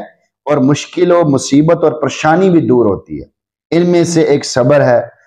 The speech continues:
صبر بہت سے معنی کو شامل ہے، یعنی بہت سے فائدوں کو صبر شامل ہے۔ اول یہ کہ اللہ رب العزت پہ توکل کر کے خوشی اور حاجت روائی کا انتظار کیا جائے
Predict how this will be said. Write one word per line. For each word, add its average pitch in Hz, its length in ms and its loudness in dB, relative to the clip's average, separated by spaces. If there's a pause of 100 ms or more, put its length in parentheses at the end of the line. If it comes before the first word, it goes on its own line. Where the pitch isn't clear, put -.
(120)
صبر 170 480 0
بہت 196 280 2
سے 180 180 0
معنی 143 420 2
کو 127 140 0
شامل 98 460 -2
ہے، 71 60 -6 (560)
یعنی 135 200 2
بہت 160 300 2
سے 165 160 0
فائدوں 135 420 0
کو 127 120 0
صبر 127 360 0 (120)
شامل 98 480 -2
ہے۔ 71 80 -4 (400)
اول 175 380 0
یہ 185 60 2
کہ 180 240 0
اللہ 160 360 2
رب 139 220 0
العزت 139 380 0
پہ 156 80 -4
توکل 127 580 0
کر 139 180 0
کے 180 280 -2 (340)
خوشی 190 400 0
اور 156 220 0
حاجت 131 560 -2
روائی 131 340 2
کا 151 140 0
انتظار 117 600 0
کیا 123 240 0
جائے 131 340 2